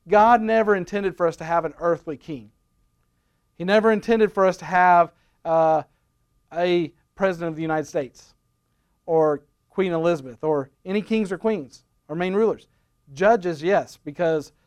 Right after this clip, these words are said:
there are times when we can't disp-, uh, settle disputes among each other, then a,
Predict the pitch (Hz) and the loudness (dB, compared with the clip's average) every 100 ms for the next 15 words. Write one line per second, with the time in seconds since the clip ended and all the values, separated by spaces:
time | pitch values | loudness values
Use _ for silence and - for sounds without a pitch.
0 | _ 175 170 - 202 202 190 156 170 160 | _ -2 -2 -2 -2 -2 -4 -6 -6 -6
1 | 160 _ _ 165 175 208 185 151 143 - | -10 _ _ -12 -8 -6 -6 -8 -16 -8
2 | 190 185 147 156 147 135 113 - 208 180 | -2 -2 -4 -8 -8 -10 -14 -4 -2 0
3 | 156 - 208 - - 151 170 196 208 226 | -4 -8 -10 -10 -12 -6 -4 -4 -4 -2
4 | 220 208 175 160 143 | 0 -2 -4 -4 -6